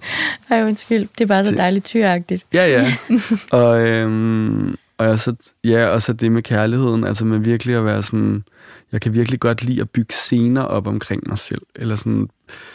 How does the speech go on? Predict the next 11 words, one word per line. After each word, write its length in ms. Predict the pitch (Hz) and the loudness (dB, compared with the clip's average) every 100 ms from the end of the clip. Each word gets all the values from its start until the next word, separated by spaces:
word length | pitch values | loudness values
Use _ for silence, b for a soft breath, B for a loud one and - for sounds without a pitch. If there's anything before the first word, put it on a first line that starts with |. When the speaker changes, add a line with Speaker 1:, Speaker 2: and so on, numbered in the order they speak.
| B - | B -12
Speaker 2:
det 80 | - - | -12 -6
pra-, 120 | 113 | -6
altså 280 | - 117 110 | -2 -2 -2
sådan, 200 | 104 110 | 0 -2
at 120 | 101 | -2
kærligheden 680 | - 117 120 143 131 110 117 - | -2 0 2 0 0 -2 -4 -4
er 200 | 101 95 | -4 -4
stor, 460 | - - 80 64 - | -6 -2 0 0 -2
men 160 | - 110 | -4 -4
praktisk 560 | - 95 - - 76 - | -4 -6 -6 -10 -8 -8
også. 260 | 95 - | -10 -14